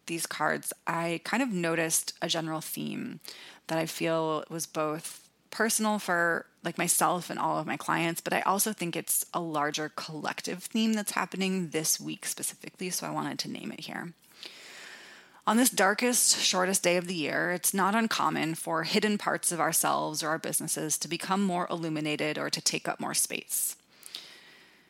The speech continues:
This is not a problem. It's not a bad thing, and it's not something to be shameful about. We all have shadow aspects of ourselves. Instead, it's a natural, normal, and often necessary part of any healing process.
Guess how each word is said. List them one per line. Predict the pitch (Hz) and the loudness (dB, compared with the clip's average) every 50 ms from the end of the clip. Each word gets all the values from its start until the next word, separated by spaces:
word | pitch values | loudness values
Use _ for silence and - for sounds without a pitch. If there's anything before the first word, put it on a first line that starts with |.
| _ _ _ _ _ _ _ | _ _ _ _ _ _ _
This | - 202 214 269 | 2 4 4 6
is | 262 | 8
not | 240 226 185 202 202 | 8 8 8 8 6
a | - | 6
problem. | - 220 240 226 - - - - - 175 170 - - | 4 4 4 4 4 0 0 0 -4 -8 -10 -12 -8
It's | - - - | -6 -4 -4
not | - - - | -2 -2 0
a | |
bad | - - - - 160 - | 2 4 4 4 4 4
thing, | - 226 226 220 226 233 | 2 4 4 4 4 2
and | 220 214 | 2 0
it's | 208 - - | 0 0 2
not | 185 160 - - | 2 2 2 2
something | - 165 165 - 160 165 | 0 -2 -2 -2 -2 -4
to | 165 | -2
be | 165 180 | 0 2
shameful | 180 - 160 156 156 160 - - | 2 2 2 2 0 -2 -4 -4
about. | - - - - - - - - - - _ _ _ - | -4 -4 -2 -2 -2 -2 -4 -6 -10 -14 _ _ _ -10
We | 185 185 175 - - | -6 -6 -6 -4 -2
all | - 170 170 170 175 175 170 | 0 2 2 4 2 2 0
have | 165 - - 151 160 165 156 156 147 147 | -2 2 4 4 6 6 4 2 2 2
shadow | - - - - 156 156 147 - | 4 4 4 2 2 0 0 0
aspects | - - - - - - - - - - - | -2 -2 -2 -2 0 0 -2 -2 -2 -4 -6
of | - - | -6 -8
ourselves. | - - - - - - - - - - - - - _ _ _ _ _ _ _ _ _ _ _ _ _ _ _ _ _ _ _ - - - | -8 -8 -8 -8 -8 -6 -6 -4 -4 -4 -6 -8 -12 _ _ _ _ _ _ _ _ _ _ _ _ _ _ _ _ _ _ _ -20 -16 -8
Instead, | - 175 190 - - - 175 165 170 175 | -4 -2 0 2 4 4 4 4 4 2
it's | 202 - 190 | 0 -2 2
a | 185 | 4
natural, | 180 165 165 175 - 220 214 220 | 4 4 4 4 2 2 2 2
normal, | 202 180 170 165 165 165 165 170 165 | 2 2 2 0 0 0 0 0 0
and | 165 160 - | 0 0 2
often | 160 165 170 - 196 180 | 0 0 2 0 0 2
necessary | 160 160 165 - 170 - 160 151 156 156 156 | 2 2 2 0 0 0 0 2 2 0 0
part | - - - 135 - | -2 -2 -2 -2 -2
of | 156 - | -2 -2
any | - - 156 | -2 -4 -4
healing | - - - - - - - | -6 -6 -8 -8 -8 -10 -8
process. | - - - - - - - 151 170 - - - - | -8 -8 -6 -6 -6 -8 -8 -8 -6 -6 -6 -6 -6